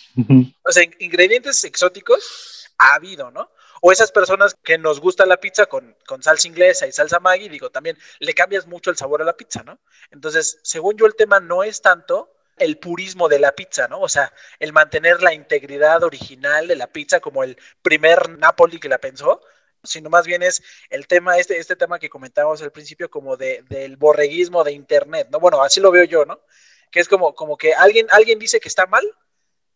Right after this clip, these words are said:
Speaker 2: entonces, este, esa persona dice, "Ah, el criterio de esta otra persona es como el mío", ¿no? Entonces ya, ya hay dos personas que dicen lo mismo y así se va haciendo algo enorme, ¿no?
Speaker 1: Sí, exacto. Y bueno, ahorita aprovechando el del sushi,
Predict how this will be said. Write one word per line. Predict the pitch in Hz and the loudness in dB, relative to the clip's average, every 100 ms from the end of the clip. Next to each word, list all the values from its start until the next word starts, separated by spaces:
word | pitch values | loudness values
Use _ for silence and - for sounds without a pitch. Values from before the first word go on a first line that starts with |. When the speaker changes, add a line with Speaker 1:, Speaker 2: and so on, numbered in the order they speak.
| _ - | _ -18
Speaker 2:
entonces, | 156 185 185 202 - | -4 -2 2 0 0
este, | 160 143 - - 143 143 147 - - | -6 -6 -6 -10 -6 -2 -4 -6 -8
esa | 190 208 | -2 -2
persona | 160 165 190 190 | -4 -10 -6 -6
dice, | 185 226 | 0 2
"Ah, | 330 - _ _ 269 | 2 -2 _ _ -4
el | 226 - | -2 -4
criterio | 202 254 262 247 | -4 -2 0 0
de | 247 | 0
esta | 254 | -2
otra | 240 220 | -2 -2
persona | 170 202 262 339 _ _ _ _ _ _ _ _ | -4 -2 -2 -2 _ _ _ _ _ _ _ _
es | 196 | -2
como | 220 185 | 0 0
el | 160 | -2
mío", | 185 151 | -6 -10
¿no? | 202 - _ _ | -10 -14 _ _
Entonces | - 160 170 185 | -14 -8 -4 0
ya, | 170 156 | 2 2
ya | 156 | 0
hay | 156 | 0
dos | 160 - | 0 -4
personas | - 156 143 | -12 -14 -14
que | 147 | -16
dicen | 151 | -16
lo | 160 | -18
mismo | 170 151 | -18 -18
y | 131 | -18
así | 151 | -8
se | 156 | -4
va | 151 | -2
haciendo | 156 147 | -4 -2
algo | 147 147 | -2 0
enorme, | 160 147 123 | -4 -6 -8
¿no? | 156 - _ _ _ | -18 -20 _ _ _
Speaker 1:
Sí, | 247 262 | 6 8
exacto. | 202 226 233 190 165 | 8 6 2 4 6
Y | 165 | 8
bueno, | 220 202 - _ - | 6 4 -2 _ 4
ahorita | 175 208 | 6 6
aprovechando | 151 151 147 180 165 | 4 2 4 4 4
el | |
del | 139 139 | 4 0
sushi, | 175 202 226 | -2 -2 -4